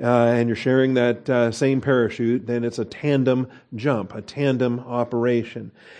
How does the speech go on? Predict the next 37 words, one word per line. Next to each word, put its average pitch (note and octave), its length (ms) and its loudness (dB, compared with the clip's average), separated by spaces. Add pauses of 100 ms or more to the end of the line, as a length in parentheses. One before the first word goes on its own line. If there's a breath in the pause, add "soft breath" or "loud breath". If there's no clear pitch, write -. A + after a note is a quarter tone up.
And B2+ 120 0
that's D3 160 2
what E3 80 4
we F#3 160 6
have B2 280 2
in A#2+ 60 0
the A2+ 60 -2
Christian C3+ 360 -2
way C3+ 140 2
of C3 120 0
life. B2+ 340 -2
We B2+ 120 -2
have B2+ 140 -2
a B2 100 0
tandem C#3+ 640 0
operation. B2+ 840 -2 (460 loud breath)
And, B2 460 2
uh, A#2 200 4
thankfully, C3+ 480 2
the A#2+ 80 2
one B2+ 200 2
we're A#2+ 100 0
jumping B2+ 340 0
out B2+ 140 0
of A#2 60 0
the G#2+ 80 -10
plane C#3 260 0
with A#2+ 200 0
is G#2+ 120 -2
God. G#2 420 -2
<laughs> - 0 -
That C#3 680 -2 (300 loud breath)
we're C3 120 6
jumping C#3 420 6
with C3+ 120 2
the C#3+ 60 6
Lord. A#2+ 400 4